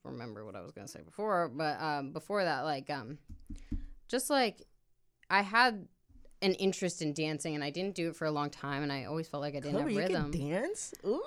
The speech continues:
Speaker 1: And now I kinda can.
Speaker 2: We're doing TikTok
Speaker 1: Like,
Speaker 2: dances
Speaker 1: you
Speaker 2: now.
Speaker 1: know, I'm not the best with choreo, but, like, when I met, oh gosh, we need a name for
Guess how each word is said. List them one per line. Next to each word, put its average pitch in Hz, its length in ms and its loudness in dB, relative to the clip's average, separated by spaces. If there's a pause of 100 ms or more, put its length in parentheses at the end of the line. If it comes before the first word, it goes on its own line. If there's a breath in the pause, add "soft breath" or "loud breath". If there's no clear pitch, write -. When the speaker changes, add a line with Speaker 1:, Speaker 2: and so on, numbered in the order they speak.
Speaker 1:
And 262 200 12
now 262 200 12
I 269 140 12
kinda 233 400 8
can. 330 260 6
Speaker 2:
We're 190 120 10
doing 190 160 12
TikTok 185 200 8
Speaker 1:
Like, 156 160 10
Speaker 2:
dances 143 320 4
Speaker 1:
you 143 120 6
Speaker 2:
now. 190 520 6
Speaker 1:
know, 202 140 -6
I'm 165 400 -2
not 156 300 2
the 202 80 2
best 180 340 4
with 196 180 -4
choreo, 170 1000 4 (460 soft breath)
but, 208 400 8
like, 170 240 2
when 175 120 2
I 175 100 4
met, 165 400 2 (260)
oh 175 240 -14
gosh, - 360 -14
we 160 80 -4
need 170 180 -4
a 147 320 -2
name 139 400 -2
for 135 540 -10